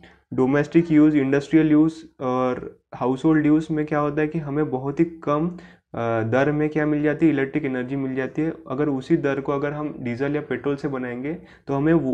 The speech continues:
उसका जो कॉस्ट होगा वो सबसे ज़्यादा हो जाएगा, ठीक है दोस्तों। इसलिए क्या है कि इलेक्ट्रिक एनर्जी क्या है हमारी बहुत ही चीप है और ये बहुत ही ईजीली हमें सस्ते में मिल सकती है, ठीक है दोस्तों। और दूसरे फॉर्म की जो एनर्जी होती है जैसे पेट्रोल डीजल गाड़ी, गाड़ी, तो इसलिए क्या कह सकते हैं हम कि ये बहुत चीप है, ठीक है दोस्तों, ये बहुत चीप है।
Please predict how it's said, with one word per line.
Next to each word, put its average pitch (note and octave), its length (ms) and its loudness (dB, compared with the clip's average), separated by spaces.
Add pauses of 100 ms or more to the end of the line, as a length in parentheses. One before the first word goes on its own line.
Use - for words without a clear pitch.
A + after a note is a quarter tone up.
(120)
उसका D#3 240 -2
जो D#3+ 120 4
कॉस्ट C#3+ 340 2
होगा C3+ 200 0
वो D3+ 160 0
सबसे F3 280 -6
ज़्यादा C3 200 -2
हो B2 120 -4
जाएगा, G#2+ 340 -6 (340)
ठीक D3 100 2
है E3 60 8
दोस्तों। E3+ 260 4
इसलिए D#3 260 2
क्या D#3+ 200 -2
है D#3+ 120 0
कि E3 140 -6
इलेक्ट्रिक C3 520 -2
एनर्जी C#3 340 -2
क्या D#3 120 -4
है D3+ 60 -4
हमारी D3+ 260 0
बहुत C3+ 340 -4
ही E3+ 60 2
चीप D#3 380 -4
है F3 140 -6 (340)
और C#3 80 -2
ये D#3+ 80 6
बहुत D3 380 0
ही - 120 -4
ईजीली D3 380 2
हमें D3+ 520 -4 (320)
सस्ते C#3+ 340 0
में F3+ 120 2
मिल D#3 200 2
सकती A2+ 360 -10
है, G#2 100 -6
ठीक D3+ 160 -4
है E3+ 100 2
दोस्तों। F3+ 280 -4
और D3+ 200 -10
दूसरे C3 280 -4
फॉर्म D#3 260 -4
की E3 100 -2
जो D#3+ 120 0
एनर्जी C#3+ 320 -4
होती C#3+ 160 -4
है C#3+ 60 -6
जैसे C#3+ 180 -4
पेट्रोल C3+ 380 -4
डीजल C3 260 -4
गाड़ी, B2+ 340 -6
गाड़ी, A#2+ 280 -2
तो D3 100 -4
इसलिए C#3+ 300 -2
क्या C#3+ 180 -6
कह C#3+ 140 -4
सकते C#3 260 -8
हैं D3+ 80 -6
हम D3 160 -8
कि D#3 140 -4
ये D3+ 240 -2
बहुत C#3 380 -6
चीप A2 320 -8
है, - 100 -10
ठीक - 160 -8
है E3 60 0
दोस्तों, F3+ 260 -6
ये D3 100 -2
बहुत C3+ 340 -6
चीप A2 280 -10
है। G#2+ 120 -10